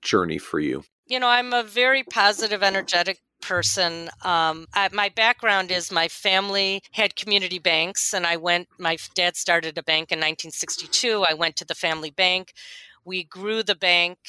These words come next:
Speaker 2: and we ended up selling the bank. I became, uh, president of private banking for the group. It was U S Bank, and we had five banks,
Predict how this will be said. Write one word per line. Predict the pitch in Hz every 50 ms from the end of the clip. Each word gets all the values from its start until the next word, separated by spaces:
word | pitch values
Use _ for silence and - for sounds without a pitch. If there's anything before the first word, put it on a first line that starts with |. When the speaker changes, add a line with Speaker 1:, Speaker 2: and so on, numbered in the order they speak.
| - - - _ _
Speaker 2:
and | - 185 180 175 170 170 165 170 170
we | 180 190
ended | 202 220 208 240 202
up | 190 - -
selling | - - - 190 175 185 185 185 175
the | 165 151
bank. | - 151 139 139 139 151 -
I | 151 147
became, | 147 170 165 - - 190 165 165 160 160 160 156 151 - -
uh, | 175 160 151 147 147 143 - _ _ _ _ -
president | - 208 175 175 175 190 175 170
of | 160 -
private | - 185 160 160 151 165 143 _
banking | 180 156 156 165 - - 196 190 196 202 214 - - - -
for | 208 190 185
the | 175 180 160
group. | - 175 170 175 180 - 196
It | 165
was | - 170 160 - -
U | 170 170 170
S | 160 160 - -
Bank, | - - 165 165 170 175 180 - - - - - -
and | 180 170 165 165
we | 170 170
had | 170 160
five | - - - 180 170 170 165 165 - -
banks, | 170 165 160 160 165 165 - - - - -